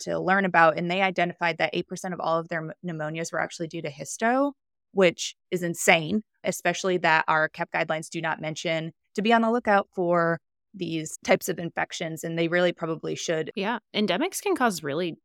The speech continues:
Speaker 2: bad disease in immunocompetent people. So, and I mean, if you live in Arizona, you're used to this and you're treating cocci like cap. And in Wisconsin, they,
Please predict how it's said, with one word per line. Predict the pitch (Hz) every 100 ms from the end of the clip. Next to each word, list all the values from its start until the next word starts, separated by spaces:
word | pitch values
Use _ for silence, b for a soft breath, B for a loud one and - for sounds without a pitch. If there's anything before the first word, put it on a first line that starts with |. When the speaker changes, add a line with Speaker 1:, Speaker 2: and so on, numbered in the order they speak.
| -
Speaker 2:
bad | 156 160
disease | 139 143 139 151
in |
immunocompetent | 143 165 160 151 - 156 156 - 156
people. | - 160 - 82 127
So, | - 160 151
and | 156 156 -
I |
mean, | 156 151
if | - 175
you |
live | 196
in | 190
Arizona, | 160 139 147 180
you're | 160 151
used | 151 156
to | 151
this | 156 -
and | 160
you're |
treating | 156 170 160
cocci | - 147 147 165 156
like | 151
cap. | - 151 151 -
And | 170 165 _ _ _ -
in | 185
Wisconsin, | 175 165 180 165 175 160 156
they, | 151